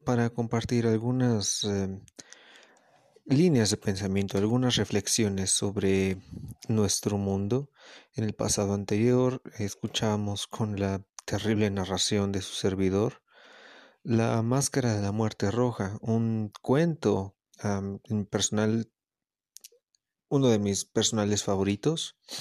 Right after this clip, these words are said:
de Edgar Allan Poe. Sin duda también es uno de los más famosos y más emblemáticos, en los que, bueno, en este cuento nos encontramos con la historia del príncipe Próspero, que ante la amenaza de la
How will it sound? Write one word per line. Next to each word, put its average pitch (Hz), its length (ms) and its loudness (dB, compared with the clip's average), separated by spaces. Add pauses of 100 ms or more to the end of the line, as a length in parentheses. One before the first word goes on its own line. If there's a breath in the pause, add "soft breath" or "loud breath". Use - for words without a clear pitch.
(240 loud breath)
de 110 280 2
Edgar 107 360 0
Allan 95 260 0
Poe. 110 280 2 (440 loud breath)
Sin 117 160 0
duda 113 220 2
también 107 260 0
es 101 160 -2
uno 107 140 -2
de 101 80 -2
los 98 180 -2
más 110 220 0
famosos 113 580 0
y 110 80 -4
más 101 300 -2
emblemáticos, 98 920 -4 (540 loud breath)
en 170 160 0
los 165 220 0
que, 170 560 0
bueno, 120 180 2
en 107 100 2
este 110 240 0
cuento 107 440 0
nos 104 200 -2
encontramos 101 520 -2
con 98 320 -4
la 95 400 -4
historia 107 640 2
del 98 320 -2
príncipe 117 560 -2
Próspero, 101 720 -2 (580 soft breath)
que 147 280 2
ante 110 280 0
la 104 140 2
amenaza 101 640 2
de 95 100 0
la 95 500 0